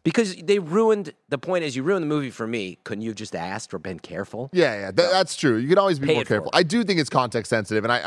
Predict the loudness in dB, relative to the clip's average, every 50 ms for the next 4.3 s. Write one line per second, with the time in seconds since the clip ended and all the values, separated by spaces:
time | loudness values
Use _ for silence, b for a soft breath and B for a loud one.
0 | -2 -2 0 2 2 2 2 0 0 0 -4 -4 -6 -6 -6 -6 -6 -6 -6 -4
1 | -2 -2 -2 -2 -4 -6 -8 -8 -6 -4 -2 -2 -2 -2 -2 0 0 0 0 -2
2 | -4 0 0 0 0 0 -2 B B B B 2 2 2 0 -8 -8 -2 4 4
3 | 4 6 6 2 2 0 -2 -4 -6 -2 0 0 2 4 4 4 4 4 2 0
4 | -2 -2 0 0 -2 -2